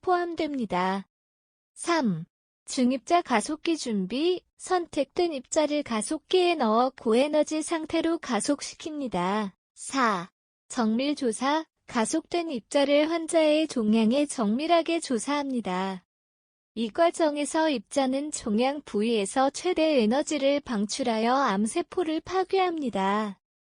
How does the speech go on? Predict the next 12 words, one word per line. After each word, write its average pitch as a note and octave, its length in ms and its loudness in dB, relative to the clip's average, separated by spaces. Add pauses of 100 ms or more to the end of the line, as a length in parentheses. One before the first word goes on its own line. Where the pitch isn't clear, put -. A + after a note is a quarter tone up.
오. A#3+ 380 4 (420)
모니터링 D#4+ 720 0
및 C#4+ 160 -4 (140)
평가. D#4 480 0 (160)
치료 F4 320 2
후 F4+ 240 4
환자의 E4 580 2
상태를 F4 640 -2
모니터링하고 C4 1200 0 (160)
치료 E4+ 340 0
효과를 E4+ 480 0
평가합니다. C#4+ 1200 -2